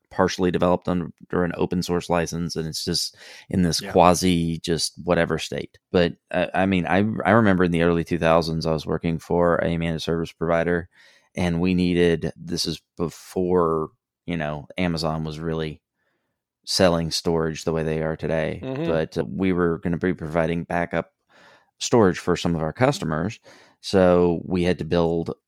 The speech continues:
Speaker 1: build out in the data center, you know, a pretty massive storage array. And I used
Speaker 2: Mm-hmm.
Speaker 1: Z F S at the time instead of, you know, some of the sans and commercially available things at the time. And it, it,
Speaker 2: Yeah.
Speaker 1: it worked out very well, actually, for us.
Speaker 2: Interesting.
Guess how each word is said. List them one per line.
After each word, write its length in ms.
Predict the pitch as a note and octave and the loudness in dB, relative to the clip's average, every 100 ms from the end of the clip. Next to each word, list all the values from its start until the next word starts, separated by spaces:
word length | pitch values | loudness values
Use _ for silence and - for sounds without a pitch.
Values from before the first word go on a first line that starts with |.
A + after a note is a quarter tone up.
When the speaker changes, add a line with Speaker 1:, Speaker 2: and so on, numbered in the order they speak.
| - | -4
Speaker 1:
build 220 | F#2 F2+ | 0 2
out 240 | F2 E2+ E2+ | 4 2 0
in 80 | F2+ | -2
the 60 | |
data 240 | D#2+ E2+ D#2+ | 0 0 0
center, 320 | - E2 F2 | -2 -2 0
you 120 | F2+ | 0
know, 100 | E2+ | -2
a 40 | E2 | -2
pretty 220 | - E2+ | -2 0
massive 380 | D#2+ D2+ F2 D#2 | 0 -2 -4 -4
storage 320 | - C#3+ - | 2 2 2
array. 280 | - - - | -6 -6 -6
And 200 | D#2+ - | -6 -4
I 100 | - | -2
used 360 | F2 E2+ E2+ - | 0 0 -2 -4
Speaker 2:
Mm-hmm. 100 | F3+ | -4
Speaker 1:
Z 180 | E2 E2 | -2 -2
F 120 | D#2+ | -2
S 220 | D#2 - | -4 -4
at 80 | - | -6
the 80 | - | -8
time 460 | - F2 E2 D#2+ D#2+ _ _ _ _ _ | -4 -2 -2 -4 -8 _ _ _ _ _
instead 460 | E2+ D#2+ - F2 | -4 0 2 4
of, 540 | E2 D#2+ D#2+ D#2 - - | 4 2 0 -4 -12 -20
you 180 | - F2+ | -8 -6
know, 80 | D2+ | -4
some 260 | - F2+ | -2 -2
of 60 | D#2+ | 0
the 80 | D#2 | -2
sans 580 | - E2+ E2 E2 E2 D#2+ | -2 0 0 -2 -2 -4
and 100 | D#2+ | -6
commercially 400 | E2 E2 E2+ D#2+ | -4 -4 -2 -2
available 380 | E2+ E2 D#2 D#2+ | -2 -2 -2 -6
things 480 | F2 E2 D#2 E2 - _ _ _ _ | -6 -6 -6 -10 -14 _ _ _ _
at 100 | - | -10
the 80 | - | -8
time. 360 | - C#2+ - | -8 -6 -6
And 120 | - D#2+ | -6 -4
it, 140 | E2 - | -6 -6
it, 160 | F#2 E2+ | -4 -4
Speaker 2:
Yeah. 120 | F#2 | -4
Speaker 1:
it 160 | F2+ E2 | -6 -2
worked 220 | F#2 F2+ | -2 2
out 180 | G#2+ E2+ | 4 4
very 180 | F#2+ G2 | 4 2
well, 320 | E2 D#2+ D2+ | 2 0 0
actually, 320 | D#2 D2+ D#2 | -4 -4 -6
for 260 | - E2 E2 | -4 -4 -4
us. 40 | - _ _ _ | -6 _ _ _
Speaker 2:
Interesting. 400 | E3+ - - - | -10 -8 -10 -12